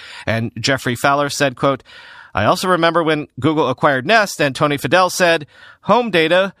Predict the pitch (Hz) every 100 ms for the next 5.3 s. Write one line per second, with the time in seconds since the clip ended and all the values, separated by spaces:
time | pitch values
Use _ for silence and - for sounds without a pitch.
0 | - 131 160 165 - - 165 156 - 147
1 | 190 196 156 175 165 165 175 156 135 151
2 | 151 127 156 151 147 151 _ - - 131
3 | 127 139 139 135 127 139 127 127 160 151
4 | 143 - 127 107 95 107 107 101 113 90
5 | - -